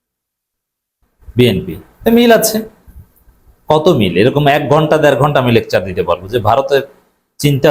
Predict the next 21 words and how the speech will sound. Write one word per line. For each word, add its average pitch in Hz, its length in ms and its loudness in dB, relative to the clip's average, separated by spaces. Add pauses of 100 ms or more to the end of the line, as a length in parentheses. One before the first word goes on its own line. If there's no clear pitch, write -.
(120)
দর্শন, 127 300 -2 (120)
থিওরি, 135 320 4
স্লোগানের 127 540 -2
সাথে 120 240 0
বিএনপির 113 380 0
মিল 110 200 -2
কোথায়। 87 260 -8 (1800)
এই 170 100 2
যে 196 140 0
চুপ্পু, 233 360 0 (220)
আমাদের 139 300 2
রাষ্ট্রপতি, 107 500 -2 (720)
তিনি 165 260 2
কে? 127 100 2 (140)
তিনি 147 140 0 (120)
ভারতীয় 151 400 2
মাল, 139 160 2 (1600)
ভারতের 160 460 2
ট্রেনিং 180 340 2
প্রাপ্ত - 260 2 (120)
মাল 113 160 2